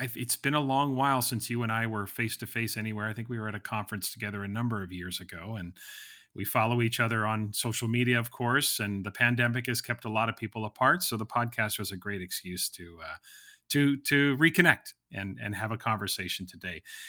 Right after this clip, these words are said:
And before we dig into the substance of our conversation, Rosa, I want, I wanna talk about your journey and, uh,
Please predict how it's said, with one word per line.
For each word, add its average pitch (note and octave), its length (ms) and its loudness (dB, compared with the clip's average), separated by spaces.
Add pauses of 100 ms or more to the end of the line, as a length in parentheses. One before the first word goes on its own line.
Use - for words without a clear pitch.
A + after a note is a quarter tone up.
(120)
And D3 120 4
before F#3 340 6
we G3+ 140 2
dig C3+ 240 2
into A#2 560 2
the G2+ 340 -4
substance - 840 0 (100)
of G#2 120 -4
our G2 140 -4
conversation, G2+ 600 -2
Rosa, G2 240 -6
I F#2+ 80 -4
want, C#3+ 320 -4
I - 40 -4
wanna E3 160 -2
talk D#3+ 200 4
about C3 220 2
your A#2+ 260 4
journey G2 540 -2 (440)
and, B2 360 2
uh, A#2+ 240 4